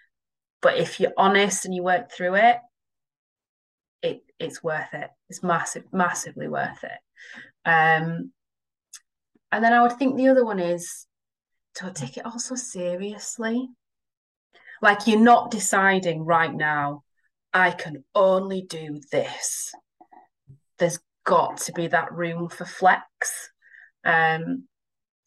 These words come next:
and you'll probably find things out that you never thought you wanted to do or that would never have occurred to you.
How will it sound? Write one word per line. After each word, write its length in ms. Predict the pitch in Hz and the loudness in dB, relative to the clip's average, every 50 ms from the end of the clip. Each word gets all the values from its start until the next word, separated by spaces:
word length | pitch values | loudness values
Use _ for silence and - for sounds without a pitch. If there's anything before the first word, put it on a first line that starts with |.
| _ | _
and 160 | - 190 208 214 | -2 -2 -2 -2
you'll 140 | 214 214 | -4 -4
probably 440 | 208 - - 262 262 269 262 202 190 | -2 0 0 2 4 2 2 2 -2
find 340 | 185 - 175 170 170 170 165 | -4 -2 0 0 0 0 -4
things 260 | - 165 165 165 - | -8 -10 -8 -6 -4
out 220 | 165 165 160 165 - | -2 -2 -2 -4 -4
that 220 | 170 156 - - _ _ _ _ _ _ _ _ _ _ _ _ _ _ _ - | -6 -6 -6 -8 _ _ _ _ _ _ _ _ _ _ _ _ _ _ _ -14
you 160 | 160 160 165 | -12 -10 -8
never 540 | 165 165 165 165 165 170 170 165 160 165 165 _ _ _ - - - - - | -6 -2 0 0 0 0 -2 -6 -6 -10 -14 _ _ _ -18 -18 -16 -8 -2
thought 480 | - 160 156 156 160 160 165 165 - _ _ _ _ _ _ _ _ _ _ _ _ | 0 2 4 4 4 4 4 2 0 _ _ _ _ _ _ _ _ _ _ _ _
you 180 | - 170 170 160 | -12 -10 -8 -6
wanted 340 | 160 160 160 156 170 170 - | -4 -4 -4 -4 -6 -10 -10
to 80 | - _ | -14 _
do 640 | - 180 170 165 165 165 165 165 165 165 165 165 - _ _ _ _ _ _ _ _ _ _ - | 0 4 6 6 8 6 6 4 2 -2 -6 -10 -14 _ _ _ _ _ _ _ _ _ _ 0
or 220 | 170 165 160 156 | 2 2 2 2
that 220 | 165 156 151 - - _ _ _ _ _ _ _ _ _ | 2 2 0 0 -4 _ _ _ _ _ _ _ _ _
would 120 | - 175 165 | -12 -8 -4
never 300 | 175 170 170 165 170 170 | 0 0 0 0 -2 -4
have 100 | 165 165 | -4 -4
occurred 540 | 175 175 - - 214 190 175 190 196 196 - | -6 -8 -8 -8 -6 -4 -2 -2 -4 -6 -8
to 160 | - - 208 | -16 -16 -14
you. 380 | 208 220 220 226 240 247 247 | -12 -10 -8 -8 -8 -8 -10